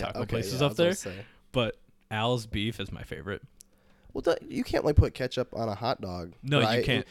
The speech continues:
Speaker 2: They
Speaker 1: No,
Speaker 2: don't
Speaker 1: yeah,
Speaker 2: allow
Speaker 1: yeah,
Speaker 2: it.
Speaker 1: n-, yeah. I, I, I've done it a few times when I was, like, a kid, and, like, I kinda got scoffed at, and I was
Speaker 2: Yeah.
Speaker 1: probably, like, eight years old. So,
Speaker 2: Yep.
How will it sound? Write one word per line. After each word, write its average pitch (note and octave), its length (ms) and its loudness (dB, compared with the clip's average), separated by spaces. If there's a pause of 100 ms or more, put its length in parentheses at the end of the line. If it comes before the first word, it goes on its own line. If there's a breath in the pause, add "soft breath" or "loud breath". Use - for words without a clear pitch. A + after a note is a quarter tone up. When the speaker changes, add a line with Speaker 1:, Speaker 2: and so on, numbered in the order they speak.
Speaker 2:
They B2 100 2
Speaker 1:
No, - 120 6
Speaker 2:
don't B2 80 6
Speaker 1:
yeah, - 160 8
Speaker 2:
allow G#2+ 180 4
Speaker 1:
yeah, F3 160 6
Speaker 2:
it. F#2+ 120 -4
Speaker 1:
n-, D#3+ 80 0
yeah. F3 220 4
I, A#2 260 2
I, C3 220 2
I've C3 160 -2
done C3 160 2
it F#3 80 4
a - 20 0
few A2+ 160 -6
times A#2 240 -6
when B2+ 60 -2
I A#2+ 40 -2
was, A2+ 40 -4
like, A2 100 -6
a G#2+ 40 -8
kid, C3 480 -4
and, C3+ 100 -2
like, B2 160 -2
I A#2 80 -4
kinda D3 220 -2
got F#2+ 100 -6
scoffed - 420 -6
at, F#2+ 180 -6
and G#2+ 80 -6
I F#3+ 40 -2
was A#2 80 2
Speaker 2:
Yeah. A2+ 120 2
Speaker 1:
probably, D3 180 2
like, A2 180 -6
eight C3+ 160 -2
years G#2+ 240 -4
old. E3 300 -4
So, A#2 80 -4
Speaker 2:
Yep. G#2+ 80 4